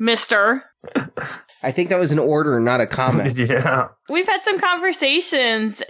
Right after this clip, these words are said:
Speaker 1: about current events, and you are taking the Cap side.
Speaker 2: Yes, however, Cap is on organic pretzels and Iron Man eats burgers. Team Stark.
Speaker 1: <laughs> I did find organic pretzels with Captain America on them.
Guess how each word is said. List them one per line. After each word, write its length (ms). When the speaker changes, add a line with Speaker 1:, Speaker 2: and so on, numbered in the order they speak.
Speaker 1:
about 400
current 380
events, 720
and 160
you 140
are 80
taking 360
the 100
Cap 320
side. 480
Speaker 2:
Yes, 340
however, 420
Cap 400
is 160
on 380
organic 720
pretzels 720
and 220
Iron 340
Man 180
eats 180
burgers. 600
Team 260
Stark. 520
Speaker 1:
<laughs> 400
I 120
did 220
find 220
organic 480
pretzels 360
with 120
Captain 320
America 320
on 160
them. 180